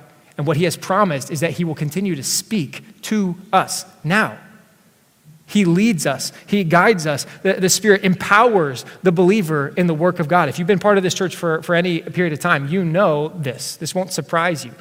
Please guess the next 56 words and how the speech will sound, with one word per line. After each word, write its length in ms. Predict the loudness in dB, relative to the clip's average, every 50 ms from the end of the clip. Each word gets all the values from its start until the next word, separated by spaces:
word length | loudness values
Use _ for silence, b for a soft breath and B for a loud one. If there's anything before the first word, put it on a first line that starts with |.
| B B B
But 80 | -6
we 300 | -4 -2 -2 0 0 0
are 160 | -2 -2 -4 -6
convinced 560 | -6 -6 -6 -6 -4 -4 -4 -4 -4 -6 -4
from 100 | -4 -6
the 80 | -4
Word 220 | -4 -2 -2 -2 -2
of 100 | -2 -4
God 260 | -4 -4 -4 -4 -6 B B B
that 60 | -4
God 200 | -2 -2 -2 -2
continues 440 | -2 -6 -4 -4 -2 -2 -2 -2 -4
to 100 | -4 -6
speak 320 | -8 -6 -4 -4 -6 -6 B B B B -4
by 300 | 0 4 4 4 4 4
his 180 | 2 0 -2
Holy 260 | 0 -2 -2 -2 -2
Spirit 320 | -4 -4 -2 -2 -4 -4 -4
to 220 | -4 -2 -2 -2 -2
people 300 | -2 -4 -4 -4 -4 -4
today. 300 | -4 0 0 0 0 0
And 120 | -2 -4
this 100 | -2 -2
is 120 | -2 -2
not 140 | -2 -2 -2
just 180 | -4 -6 -6 -2
religious, 680 | -2 0 2 2 2 4 2 2 2 0 -2 -4 -6 -8 B B B B
anointed, 720 | 0 2 2 2 2 2 2 2 2 2 2 2 -2 B B B B B -2
special 580 | -2 0 4 4 4 4 4 2 2 2 0
people, 460 | 0 0 -2 -2 -2 -2 -6 -8 -4
though 180 | -2 0 0 2
an 80 | 0 0
anointing 680 | -2 -2 0 0 2 2 4 2 2 2 2 2 2
is 100 | 2 0
a, 100 | -2 -2 B B B
is 100 | 2 2
a 80 | 4 4
real 300 | 4 4 6 6 4 6
thing 200 | 6 4 4 4
from 140 | 2 -2
the 100 | 0 0
Lord. 300 | 2 2 2 0 0 -2 -8 -20 B B B B B B
But 80 | 2 2
what 120 | 2 2
we 100 | 2 0
see, 460 | -4 -2 -2 0 0 2 2 0 0
and 120 | -2 -4 -4
we 80 | -4
saw 160 | -4 -4 -4
this 160 | -4 -4 -2 -2
last 200 | -2 -2 -2 -4
week 140 | -8 -10
with 80 | -10 -10
Philip, 300 | -6 -6 -6 -6 -6 -8
he 160 | -8 -6 -4
speaks 520 | -4 -4 -6 -6 -4 -4 -4 -4 -6 -10